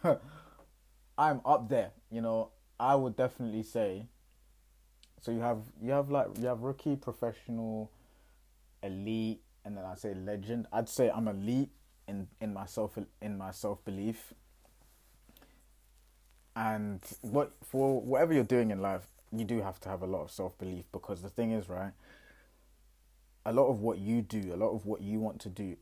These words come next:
it's not gonna make sense to a lot of people. It might not make sense to your friends, your family, the closest people to you. And that's all right, because,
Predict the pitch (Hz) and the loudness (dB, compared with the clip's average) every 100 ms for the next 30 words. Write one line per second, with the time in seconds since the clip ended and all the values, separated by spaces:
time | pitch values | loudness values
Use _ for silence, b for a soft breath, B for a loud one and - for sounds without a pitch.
0 | _ - 104 - 120 117 - 107 101 98 | _ -10 -10 -6 -2 -2 -2 -4 -4 -6
1 | - - 107 92 - - - - _ _ | -8 -8 -8 -8 -10 -16 -18 -20 _ _
2 | _ _ _ _ - - 95 85 - 98 | _ _ _ _ -16 -8 -4 -4 -4 -8
3 | - 85 - _ - 98 113 107 101 110 | -8 -14 -16 _ -8 -2 -2 0 0 0
4 | - 123 123 - - - - 98 90 - | 0 0 0 -2 -12 -10 -6 -2 -4 0
5 | 127 127 131 127 - b b b b b | 4 4 4 0 -6 b b b b b
6 | - 95 - 117 120 120 120 101 - 127 | -8 -6 2 4 6 4 2 0 0 2
7 | 123 110 - 117 101 - - 117 113 120 | 2 -2 -4 -4 -4 -6 0 2 4 4
8 | 117 117 b b b b b - - - | 2 -2 b b b b b -20 -20 -20
9 | _ _ _ _ _ - - _ - - | _ _ _ _ _ -20 -20 _ -20 -20
10 | - - _ 117 147 170 170 165 127 - | -20 -20 _ -4 0 4 8 10 10 4
11 | - _ - 113 - 123 117 107 - - | -12 _ -10 -4 4 6 6 0 -8 -18